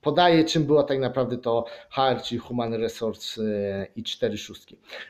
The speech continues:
Anulowano projekt Billa Gatesa, znano jako I D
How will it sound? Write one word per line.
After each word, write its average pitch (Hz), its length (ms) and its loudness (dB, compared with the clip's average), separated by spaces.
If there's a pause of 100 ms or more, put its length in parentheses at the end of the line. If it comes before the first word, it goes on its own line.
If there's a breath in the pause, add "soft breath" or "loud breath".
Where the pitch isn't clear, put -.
Anulowano 180 720 6
projekt 160 460 4
Billa 143 320 2
Gatesa, 123 920 0
znano 120 400 -2
jako 120 340 -2
I 151 200 -4
D 139 360 6